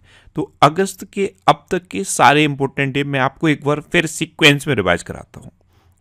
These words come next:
एक अगस्त को क्या मनाया गया था? मुस्लिम महिला अधिकार दिवस, क्योंकि ट्रिपल तलाक बिल एक अगस्त को आया था, इसलिए एक अगस्त को मुस्लिम महिला अधिकार दिवस मनाया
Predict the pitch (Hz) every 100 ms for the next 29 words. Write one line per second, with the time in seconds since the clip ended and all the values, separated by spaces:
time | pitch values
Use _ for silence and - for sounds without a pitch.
0 | _ _ 131 151 160 151 160 - 165 160
1 | 143 143 143 147 147 - 185 - _ _
2 | _ - 147 - 170 170 160 120 135 151
3 | 113 95 - 95 - - - - - _
4 | _ _ - 151 165 160 _ _ - 165
5 | - 175 175 156 147 143 123 139 143 -
6 | - 135 120 110 120 - 131 123 139 185
7 | 202 - - 156 - _ - 147 - 117
8 | 120 - - 151 208 - - _ _ -
9 | 139 147 165 165 175 165 123 131 143 120
10 | 117 110 95 87 87 - 80 76